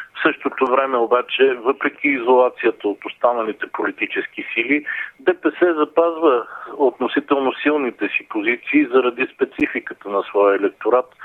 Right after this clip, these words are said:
и заради икономическата власт, която държи в определени региони на страната. Четвърта сила в бъдещия парламент е Българската социалистическа партия с подкрепа от десет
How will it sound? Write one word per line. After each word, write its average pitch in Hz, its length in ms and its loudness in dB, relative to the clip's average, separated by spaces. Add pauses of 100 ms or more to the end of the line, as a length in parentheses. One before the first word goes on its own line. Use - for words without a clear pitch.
(340)
и 147 160 2
заради 131 320 2
икономическата 120 880 -2
власт, 123 420 2
която - 320 2
държи 113 440 0
в 107 140 -2 (100)
определени 98 640 -2
региони 98 440 0
на 95 140 -8
страната. - 600 -2 (560)
Четвърта - 480 -2 (100)
сила 147 260 2
в 104 160 -2
бъдещия 101 560 -2
парламент 107 500 0 (120)
е 110 140 4
Българската 104 800 -2
социалистическа - 840 -6
партия 127 420 0 (460)
с - 200 -4
подкрепа - 500 0
от 110 180 0
десет 113 300 0